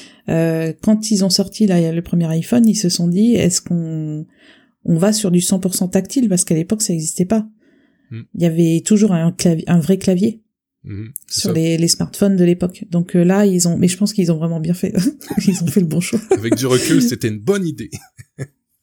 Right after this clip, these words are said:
Speaker 1: Ouais. Donc, en deux mille sept, donc, ils ont sorti le premier iPhone et ils ont sorti aussi le premier iPod Touch, donc, euh, qui ressemblait comme deux gouttes d'eau à l'iPhone, en fait, hein.
Speaker 2: Mm.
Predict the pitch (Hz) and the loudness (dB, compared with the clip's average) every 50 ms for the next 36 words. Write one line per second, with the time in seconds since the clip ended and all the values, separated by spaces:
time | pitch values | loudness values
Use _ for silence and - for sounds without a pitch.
0 | _ - - - - - - 233 240 240 - 226 190 - - - 214 214 196 185 | _ -18 -16 -14 -14 -14 -12 -12 -12 -4 0 0 0 0 0 -2 -2 0 2 2
1 | 208 214 254 240 226 254 247 269 269 247 - 269 226 190 202 190 180 185 185 180 | 2 2 2 2 4 4 4 4 4 4 2 2 2 2 2 0 0 0 0 0
2 | 175 190 185 - - 180 175 - - 180 165 160 156 160 156 - - 226 247 339 | 0 0 -2 -2 -2 -2 -2 -2 -2 -2 0 0 -2 -4 -4 0 0 0 0 -2
3 | - - _ _ _ _ - - 214 226 240 220 214 185 196 180 - 185 180 - | -6 -12 _ _ _ _ -2 2 2 2 2 2 2 2 2 0 0 -2 -2 0
4 | 269 240 220 - - 214 196 185 - - 208 196 202 208 - - 180 170 - 180 | 0 0 2 2 0 0 0 0 0 0 2 2 2 2 4 2 2 2 2 0
5 | 180 180 - - 208 214 214 - - - 226 180 175 185 190 180 - - - - | 0 0 0 0 0 0 0 -4 -8 -6 -4 0 0 0 0 -2 -4 -10 -14 -6
6 | - 185 180 170 165 160 160 156 160 160 151 - - - 180 160 170 170 - 180 | -2 0 0 2 0 0 -2 -2 -2 -4 -4 -4 -2 0 0 2 2 0 2 2
7 | 170 180 214 214 208 165 160 160 175 156 160 170 151 170 190 190 160 151 151 151 | 2 4 2 2 0 0 0 0 0 0 -2 -2 0 2 2 2 2 2 0 -2
8 | 151 - 226 196 151 135 - 170 175 - 180 208 - - - - - - | -2 0 -2 -2 -2 -2 -4 -6 -6 -4 -6 -6 -8 -12 -20 -16 -12 -12